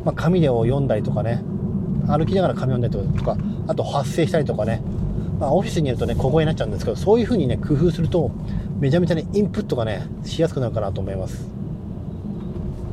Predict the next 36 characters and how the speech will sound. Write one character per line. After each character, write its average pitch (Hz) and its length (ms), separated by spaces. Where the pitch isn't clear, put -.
私 147 320
は 185 140
ね、 175 220
そ - 80
ん 139 60
な 156 100
感 156 300
じ 147 80
で 147 80
ね、 147 400
ち - 60
ょ - 20
っ - 20
と - 80
工 123 120
夫 127 180
し 123 60
た 151 80
り 131 60
と - 80
か - 100
し - 60
て - 100
ま - 120
す - 120
ね。 - 180
い 147 40
や、 139 60
ち - 80
ょ 170 40
っ - 20
と 131 60
今 - 80
日 165 40
は 131 140
ね、 101 120